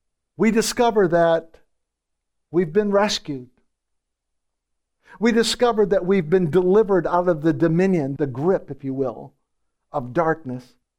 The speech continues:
and translated into another kingdom. What is this kingdom? It's the kingdom of the Son he loves. We discover sonship. We discover reconciliation and redemption.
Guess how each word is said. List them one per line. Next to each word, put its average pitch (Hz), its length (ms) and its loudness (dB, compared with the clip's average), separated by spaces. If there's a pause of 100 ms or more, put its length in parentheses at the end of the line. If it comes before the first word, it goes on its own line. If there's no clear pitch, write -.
(220)
and 165 220 -2
translated 175 1000 -2
into 175 720 -2
another 165 500 -2
kingdom. 156 560 -6 (680)
What 233 140 2
is 226 240 0
this 196 200 -2
kingdom? 185 440 -6
It's 202 160 -2
the 185 100 -6
kingdom 170 680 -8 (180)
of 143 180 -6
the 151 100 -6
Son 180 280 -8
he 156 140 -8
loves. 143 640 -10 (1500)
We 226 140 2
discover 220 520 0
sonship. - 840 -2 (720)
We 240 120 2
discover 226 560 2
reconciliation 208 1200 0
and 180 140 0
redemption. 175 880 -4